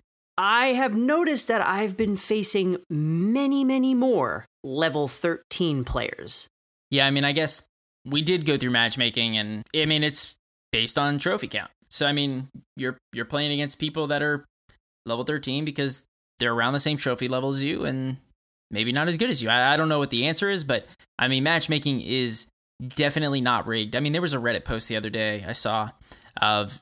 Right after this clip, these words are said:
Speaker 2: some guy who took an absurd, uh, absolutely absurd amount of, of, um,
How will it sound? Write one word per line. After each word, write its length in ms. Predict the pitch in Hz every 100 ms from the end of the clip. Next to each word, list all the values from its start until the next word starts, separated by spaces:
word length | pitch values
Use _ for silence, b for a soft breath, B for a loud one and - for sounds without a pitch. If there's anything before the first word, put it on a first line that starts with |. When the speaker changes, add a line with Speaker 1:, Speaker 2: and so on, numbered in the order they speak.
| -
Speaker 2:
some 300 | - 180 147
guy 260 | 123 120 123
who 140 | 120
took 380 | 110 127 110 - _ _
an 140 | 147 135
absurd, 1160 | 127 131 - - - - 214 190 131 80 50 - _ _ - -
uh, 100 | 117 - - -
absolutely 680 | 208 233 - 214 190 196 175
absurd 640 | 143 147 - 180 160 135
amount 400 | 104 120 120 113
of, 240 | 120 107 - B B _
of, 280 | - 110 101
um, 480 | 107 92 76 60 -